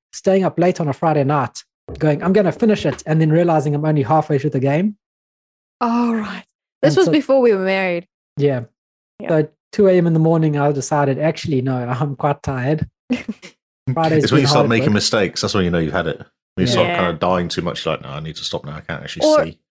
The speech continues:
Speaker 2: especially thinking that the game's nearly over and it just
Speaker 1: Yes.
Speaker 2: keeps going on.
Speaker 1: Uh,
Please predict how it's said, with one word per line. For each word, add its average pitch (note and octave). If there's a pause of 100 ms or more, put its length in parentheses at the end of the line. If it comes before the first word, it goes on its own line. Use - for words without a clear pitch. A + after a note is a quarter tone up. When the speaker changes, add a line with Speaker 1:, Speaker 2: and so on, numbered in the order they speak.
(120)
Speaker 2:
especially F4+
thinking C4
that G#3
the G3+
game's G#3
nearly G3
over F3+ (300)
and C#3
it C#3
just G#3+
Speaker 1:
Yes. -
Speaker 2:
keeps -
going F#3
on. A#3+ (1600)
Speaker 1:
Uh, D#3